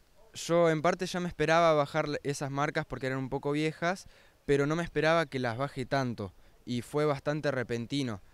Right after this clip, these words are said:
En cuestión de uno o dos meses ya estaba bajando todas las marcas y las marcas que no las bajé en el torneo, yo nadé cinco pruebas, bajé tres de esas marcas.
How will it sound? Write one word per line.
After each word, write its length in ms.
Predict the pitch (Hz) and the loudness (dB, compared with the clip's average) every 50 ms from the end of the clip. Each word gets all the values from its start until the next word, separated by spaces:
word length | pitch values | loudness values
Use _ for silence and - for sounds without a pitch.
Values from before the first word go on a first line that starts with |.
| - - - - | -20 -20 -14 -10
En 540 | 110 117 120 123 131 127 120 117 113 107 - | -8 -6 -4 -4 -4 -4 -6 -6 -8 -8 -8
cuestión 400 | - 120 110 - - 143 147 143 | -8 -8 -8 -4 -4 -4 -4 -2
de 140 | 135 127 127 | -2 0 0
uno 420 | 135 143 147 151 143 131 123 117 | 0 0 -2 -2 -2 -2 -2 -2
o 60 | 113 | -2
dos 180 | 117 127 127 123 | -2 -2 -2 -2
meses 800 | 127 127 131 139 139 - 160 156 139 123 117 110 107 - - - - - - - - _ _ _ | -4 -6 -6 -6 -4 -4 -2 0 0 0 0 -2 -4 -6 -10 -16 -20 -20 -20 -20 -20 _ _ _
ya 140 | - - 139 | -4 -2 -2
estaba 480 | 123 - - 135 135 135 135 131 123 120 | -2 0 0 0 2 2 4 4 2 2
bajando 400 | 120 120 - - 139 139 135 120 | 0 0 -2 -4 -4 -4 -4 -2
todas 160 | 143 139 127 | 0 0 0
las 120 | 123 117 | 0 -2
marcas 340 | 127 135 135 127 - 110 107 | -2 -2 -2 -2 -4 -6 -6
y 60 | 110 | -6
las 120 | 107 110 107 | -6 -6 -4
marcas 260 | 127 139 151 147 131 | -4 -4 -4 -4 -4
que 120 | - 127 | -4 -4
no 100 | 127 131 | -4 -2
las 160 | 139 139 127 | 0 0 0
bajé 220 | 120 120 113 - 135 | -2 -4 -4 -4 -6
en 60 | 135 | -6
el 120 | 135 123 | -6 -4
torneo, 600 | - 127 127 135 139 139 135 131 123 131 151 160 - - - _ - - - | -4 -4 -4 -2 -2 -2 -2 -2 -2 -2 -4 -6 -10 -18 -20 _ -20 -20 -18
yo 160 | - - 110 | -14 -10 -8
nadé 180 | 113 117 117 117 | -6 -6 -6 -6
cinco 300 | - 135 135 127 127 107 | -6 -6 -6 -6 -6 -4
pruebas, 420 | 117 120 113 101 90 87 - - - | -4 -4 -4 -4 -6 -10 -14 -16 -12
bajé 260 | - 107 104 - 127 | -10 -10 -8 -6 -8
tres 480 | 120 - 147 151 151 165 196 - - - _ _ _ - - _ - | -4 -2 -2 0 0 -2 -4 -8 -14 -16 _ _ _ -20 -20 _ -10
de 100 | - 113 | -8 -8
esas 140 | 110 120 110 | -6 -6 -6
marcas. 420 | 113 113 110 101 - 92 - - | -6 -6 -6 -8 -10 -12 -14 -14